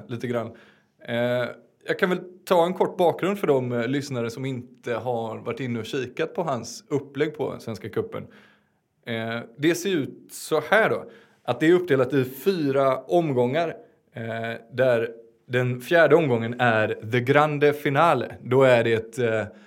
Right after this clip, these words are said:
eh, Final Four-slutspel som ska spelas då i, eh, mellandagarna. Vägen fram dit, omgång ett, eh, då är det då plats, fan vad, det här blir långsamt och lite lurigt.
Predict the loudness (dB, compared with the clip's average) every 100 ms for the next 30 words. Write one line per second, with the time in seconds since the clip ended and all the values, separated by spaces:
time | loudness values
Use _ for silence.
0 | _ _ _ -14 -10 -8 -10 2 4 4
1 | 0 -2 -2 0 0 -2 -6 -6 -2 -2
2 | -2 -6 -4 -2 0 0 0 -2 -2 -4
3 | -4 -4 -6 -6 -10 -14 _ _ 0 2
4 | 2 2 2 2 0 -2 -12 _ _ _
5 | _ _ _ -18 _ 0 6 6 6 2
6 | 4 4 2 0 -4 -20 _ _ _ _
7 | _ 0 2 2 0 4 4 4 0 -18
8 | _ _ _ _ 0 4 4 4 0 2
9 | 4 6 6 0 -14 -20 _ _ _ _
10 | _ _ 6 8 8 4 -6 -2 -2 -2
11 | -10 -14 -18 -20 -20 _ -4 0 2 0
12 | -6 -6 0 2 4 2 2 2 0 -2
13 | -4 -4 -2 -2 -2 -4 0 0 2 2
14 | 2 -2 -6